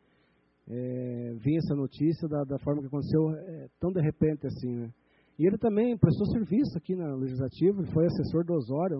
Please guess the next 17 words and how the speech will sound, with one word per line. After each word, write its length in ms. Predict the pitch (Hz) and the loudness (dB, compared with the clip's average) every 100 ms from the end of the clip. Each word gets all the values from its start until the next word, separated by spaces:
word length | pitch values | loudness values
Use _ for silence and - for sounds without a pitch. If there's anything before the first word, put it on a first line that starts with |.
| 143 | -6
né? 80 | 143 _ _ _ _ _ | -12 _ _ _ _ _
Na 140 | 123 131 156 | -8 -4 -4
época, 260 | - - | -6 -6
os 220 | 127 123 123 | -6 -6 -8
mais 240 | 143 139 | -8 -8
antigos, 320 | 131 - 156 139 | -10 -8 -8 -8
doutor 240 | 120 135 | -8 -10
Josué, 320 | 117 123 147 | -8 -6 -6
deve 180 | 139 120 | -6 -10
saber, 340 | - 113 143 | -8 -6 -4
né? 140 | 151 165 _ _ _ _ | -6 -12 _ _ _ _
Ele 160 | 127 131 | -6 -4
foi 560 | - 147 156 151 139 123 | 0 4 4 2 0 -2
assessor 520 | - 143 120 147 165 | -4 -4 0 0 0
também 200 | 131 135 | -4 -6
nessa 200 | 127 117 | -8 -8
casa, 640 | - 135 160 143 131 120 | -6 -4 -4 -6 -8 -10